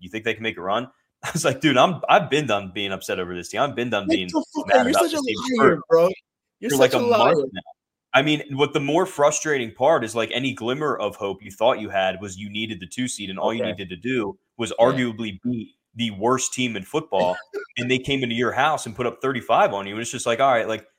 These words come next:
Speaker 1: what I, what I said a month ago with how this team folded in Dallas on the first drive, first drive
Speaker 2: Yeah.
Speaker 1: Dallas, I said the season's
Speaker 2: Yeah.
Speaker 1: done. They,
Speaker 2: <laughs>
Speaker 1: they proved me completely right.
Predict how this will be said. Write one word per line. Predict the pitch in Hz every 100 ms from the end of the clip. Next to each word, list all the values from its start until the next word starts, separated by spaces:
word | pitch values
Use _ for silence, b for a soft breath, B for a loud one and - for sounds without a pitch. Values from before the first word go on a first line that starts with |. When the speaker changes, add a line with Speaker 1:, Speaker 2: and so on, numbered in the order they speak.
| _
Speaker 1:
what | - 127 135
I, | 131
what | 127 139
I | 147
said | 139 147 135
a |
month | 113 123
ago | 139 139 147 156 123
with | 117
how | 120
this | 110 107
team | 123 107
folded | - 113 117 107
in | 95
Dallas | 95 107 127 131
on | 117
the | 101
first | - 123 127 -
drive, | 104 110 143 - -
first | 143 139
drive | 160
Speaker 2:
Yeah. | 147 135
Speaker 1:
Dallas, | 101 98
I |
said | 98 98
the |
season's | - 101 90
Speaker 2:
Yeah. | 90
Speaker 1:
done. | 95 - _ _ _ _ -
They, | 131 175
Speaker 2:
<laughs> | -
Speaker 1:
they | 381
proved | - - -
me |
completely | - 226 - 113
right. | 127 160